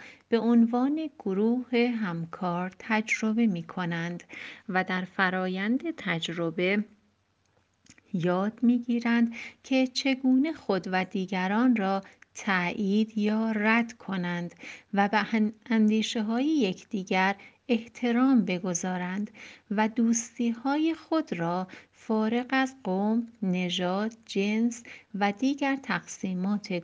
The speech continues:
گروهی گسترش دهند. رویکرد تعاملی که امروزه بر آن تأکید ویژه می‌شود،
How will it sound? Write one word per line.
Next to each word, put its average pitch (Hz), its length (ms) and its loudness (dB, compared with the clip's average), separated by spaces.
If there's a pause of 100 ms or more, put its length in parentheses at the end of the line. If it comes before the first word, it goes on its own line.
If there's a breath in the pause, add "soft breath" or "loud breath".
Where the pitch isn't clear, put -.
گروهی 190 720 0 (260 loud breath)
گسترش 196 760 -2
دهند. 170 480 -6 (480 loud breath)
رویکرد 233 880 0
تعاملی 185 1000 0 (280 loud breath)
که 226 220 0
امروزه 226 680 2 (200)
بر 202 260 0 (100)
آن 269 300 2
تأکید 254 680 -2
ویژه 208 800 0
می‌شود، 175 760 -2